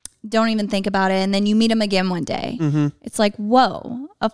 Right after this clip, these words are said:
Speaker 1: full circle, back around, like, here we are again.
Speaker 2: Yep, hundred percent.
Speaker 1: It's crazy.
Speaker 2: It is crazy. And then through getting really close, me and Catherine have gotten really close with Miranda and her
Speaker 1: Mm-hmm.
Speaker 2: husband, Jordan,
Speaker 1: Yep.
Speaker 2: uh, over the past couple years,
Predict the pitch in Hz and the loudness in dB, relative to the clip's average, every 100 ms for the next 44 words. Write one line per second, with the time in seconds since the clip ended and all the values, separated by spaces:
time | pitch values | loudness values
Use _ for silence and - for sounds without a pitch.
0 | _ 277 285 285 - 254 226 190 190 202 | _ 0 0 0 -2 -2 0 -2 2 0
1 | 277 254 214 190 190 190 185 185 - 233 | 0 0 2 2 2 0 -2 -4 -4 -2
2 | 233 208 202 196 175 151 156 127 127 - | -2 0 0 -2 0 2 2 0 -6 -8
3 | _ - 151 156 147 147 123 - _ - | _ -2 0 0 0 2 0 -2 _ -8
4 | - 339 269 104 - - 151 170 156 120 | -2 0 0 -4 -8 -2 2 2 2 0
5 | - 135 131 180 185 170 - - 170 - | 0 2 2 4 2 0 -6 -14 -20 -20
6 | _ - - 185 190 160 180 175 160 156 | _ -14 2 4 6 6 4 4 4 4
7 | 180 185 - 156 147 - 160 156 143 156 | 6 4 4 4 4 2 2 4 2 2
8 | 156 151 139 135 120 123 139 165 165 - | 2 2 2 2 2 2 4 6 4 4
9 | 143 131 143 127 - - _ _ _ 139 | 4 4 2 0 -2 -20 _ _ _ 4
10 | 139 139 131 117 113 - - 123 135 139 | 6 6 4 2 0 -2 -2 2 2 4
11 | 135 110 123 131 127 113 113 110 175 - | 2 4 4 4 4 2 2 0 -4 -8
12 | 220 226 - - 123 120 - 127 123 - | -6 -6 -4 0 2 4 2 2 2 2
13 | 131 - 147 131 127 120 120 117 117 - | 2 0 0 2 2 2 2 2 0 -2